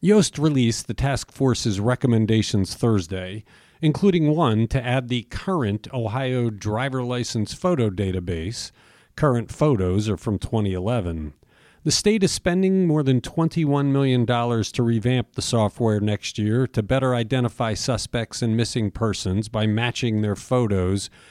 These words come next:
with the updated driver's license and mugshot pictures. About forty-five hundred law enforcement agencies had been using the database for crime solving,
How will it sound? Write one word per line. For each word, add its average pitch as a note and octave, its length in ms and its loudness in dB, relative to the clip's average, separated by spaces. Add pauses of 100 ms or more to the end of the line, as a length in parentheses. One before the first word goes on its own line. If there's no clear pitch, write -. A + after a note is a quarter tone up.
(140)
with C3+ 320 2
the G#2 160 0
updated F#2+ 500 -2
driver's F2+ 460 -2
license G2+ 500 -2
and G2 160 -2
mugshot G#2 640 -2
pictures. G#2 600 -4 (480)
About C3+ 380 0
forty-five D3 840 -2
hundred A#2 380 2
law C3+ 300 2
enforcement B2 560 -2
agencies A2 720 -2
had C#3+ 380 -6
been A2+ 160 2
using A#2+ 480 4
the F#2+ 100 0
database F#2 640 -2
for - 120 -12
crime B2+ 360 0
solving, F2+ 640 -2